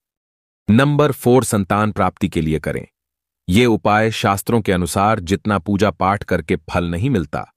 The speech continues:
उतना कर्म करके फल की प्राप्ति होती है। जी हाँ,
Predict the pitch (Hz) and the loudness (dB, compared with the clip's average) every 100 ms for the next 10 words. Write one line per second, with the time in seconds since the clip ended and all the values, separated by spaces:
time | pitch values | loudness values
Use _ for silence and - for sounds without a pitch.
0 | _ _ _ - 110 120 107 101 98 95 | _ _ _ 0 0 2 0 2 0 0
1 | 101 101 - 104 104 _ _ - 117 113 | 0 -2 0 -2 -2 _ _ -2 0 0
2 | 101 82 80 76 82 67 71 82 76 58 | -2 -2 -2 -4 -6 -6 -8 -6 -8 -8
3 | - _ _ _ _ _ 80 98 104 98 | -14 _ _ _ _ _ -2 0 2 0
4 | 82 | -4